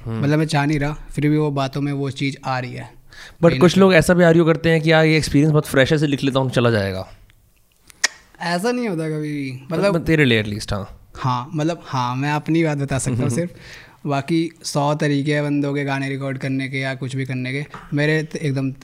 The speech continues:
Speaker 2: अलग तरीके हैं गाने रिकॉर्ड करने के। मतलब ऐसा होता है कि मेरे साथ जो चीज़ हो गई, वो मेरे अंदर है, है, है, है, है, दो महीने बाद निकल रही है, तो वो अलग तरीके से निकलती है थोड़े, मतलब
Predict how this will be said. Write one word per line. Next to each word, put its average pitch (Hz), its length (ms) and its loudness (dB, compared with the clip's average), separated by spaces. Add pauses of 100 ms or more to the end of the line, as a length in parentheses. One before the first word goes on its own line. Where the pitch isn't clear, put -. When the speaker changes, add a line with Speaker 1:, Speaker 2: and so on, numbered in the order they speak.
Speaker 2:
अलग 127 180 -4
तरीके 127 280 -8
हैं 131 80 -6
गाने 127 200 -6
रिकॉर्ड 127 280 -6
करने 131 220 -6
के। 143 60 -4
मतलब 165 240 -2 (420)
ऐसा 151 200 2
होता 165 120 2
है 175 60 2
कि 180 60 2
मेरे 175 140 0
साथ 175 120 0
जो 170 180 0
चीज़ 165 200 0
हो 147 120 2
गई, 156 200 0 (920)
वो 143 180 0
मेरे 151 200 2
अंदर 151 300 0
है, 131 280 0
है, 131 220 -2
है, 131 220 -4
है, 131 220 -2
है, 127 240 -6 (420)
दो 131 180 -2
महीने 135 220 0
बाद 131 200 -2
निकल 131 260 -4
रही 127 160 -4
है, 123 180 -8 (480)
तो 139 80 -4
वो 131 60 -2
अलग 123 180 -4
तरीके 123 280 -6
से 131 100 -6
निकलती 123 380 -6
है 123 60 -6
थोड़े, 127 180 -4
मतलब 127 280 -6